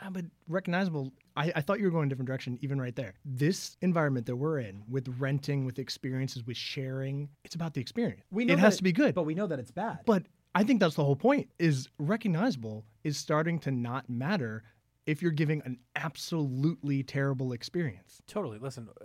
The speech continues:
Speaker 3: there are so many choices now. You hop on Google, you pull your smartphone out.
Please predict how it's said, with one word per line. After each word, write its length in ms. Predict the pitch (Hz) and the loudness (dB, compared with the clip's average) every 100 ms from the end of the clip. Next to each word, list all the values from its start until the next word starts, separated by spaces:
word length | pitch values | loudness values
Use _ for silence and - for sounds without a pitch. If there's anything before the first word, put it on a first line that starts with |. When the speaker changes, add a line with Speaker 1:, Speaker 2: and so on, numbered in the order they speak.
| - _ 139 | -20 _ -14
Speaker 3:
there 200 | 175 190 | -10 -10
are 60 | |
so 280 | - - 131 | -10 -10 -10
many 220 | 127 120 | -10 -10
choices 500 | 101 - 107 101 120 | -12 -14 -16 -14 -14
now. 300 | 117 123 123 120 _ _ | -12 -12 -12 -18 _ _
You 160 | 127 143 | -12 -10
hop 240 | 190 175 | -8 -8
on 160 | 135 110 | -10 -10
Google, 380 | 107 110 110 | -12 -10 -10
you 160 | 107 131 | -10 -12
pull 180 | - - | -10 -10
your 120 | 113 | -10
smartphone 420 | - 104 - 120 | -12 -14 -12 -10
out. 180 | 120 117 | -10 -12